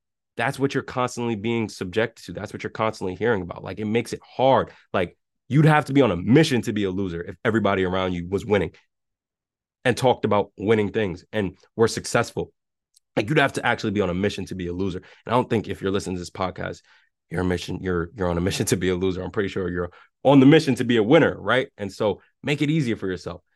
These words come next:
Be around friends who are going to help you get there. Be around friends who are going to actually motivate you instead of drain your motivation, bro. I know it's hard. It's, I know it's a difficult change to make. I know. I'm not even being sarcastic. Like, I know it's hard sometimes, bro, especially if it's people that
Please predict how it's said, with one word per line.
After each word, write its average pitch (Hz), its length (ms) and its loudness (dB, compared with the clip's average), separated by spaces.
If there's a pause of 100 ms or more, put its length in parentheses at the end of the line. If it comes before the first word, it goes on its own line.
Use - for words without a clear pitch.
(160)
Be 123 160 2
around 110 380 4
friends 95 500 0
who 110 280 -4
are 98 320 2
going 92 260 -4
to 90 100 -16
help 98 200 -8
you 87 80 -14
get 92 220 -10
there. - 180 -14 (200)
Be 113 120 0
around 113 320 2
friends 104 300 0 (300)
who 104 120 -2
are 95 120 2
going 95 340 -2
to - 200 -10
actually 92 600 -4
motivate 87 640 -2
you 92 160 -6 (160)
instead 95 200 -4
of 82 140 -6
drain 107 480 2
your 92 100 2
motivation, 87 640 -6
bro. 92 280 -8 (220)
I 101 80 -8
know 110 220 4
it's 92 100 -6
hard. 92 480 0
It's, - 240 -14
I 95 100 -2
know 104 180 2
it's 95 100 -4
a 95 40 -6
difficult 95 440 -4
change 95 360 -8 (340)
to - 100 -12
make. 92 280 -4 (160)
I 92 120 -6
know. 107 300 0
I'm 95 80 -6
not 104 100 2
even 98 140 0
being 98 180 -4
sarcastic. 95 580 -8
Like, 80 140 -14 (300)
I 95 120 -2
know 95 220 4
it's 82 80 -4
hard 87 220 -2
sometimes, 90 520 -6
bro, - 140 -6
especially 101 380 -2
if 95 80 -6
it's 95 120 -8
people 95 300 -6
that 95 180 -6